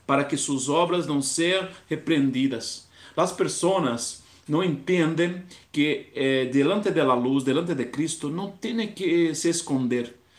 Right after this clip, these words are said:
solamente tiene que estar. E, e, e, e, e Jesus, Deus não vai juzgar, porque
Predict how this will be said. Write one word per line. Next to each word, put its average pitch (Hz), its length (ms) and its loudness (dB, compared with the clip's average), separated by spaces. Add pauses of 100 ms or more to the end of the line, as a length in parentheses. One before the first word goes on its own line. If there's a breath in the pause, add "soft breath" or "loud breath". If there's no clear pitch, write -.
(160 soft breath)
solamente 226 600 4
tiene 247 420 2
que 285 400 0 (760)
estar. 262 720 -2 (360 soft breath)
E, 185 260 -4
e, 196 100 -4
e, 190 1000 0
e, 156 220 2
e - 20 0
Jesus, 233 520 2
Deus 220 380 0
não 208 160 -2
vai 202 320 2
juzgar, 165 560 2
porque 202 300 0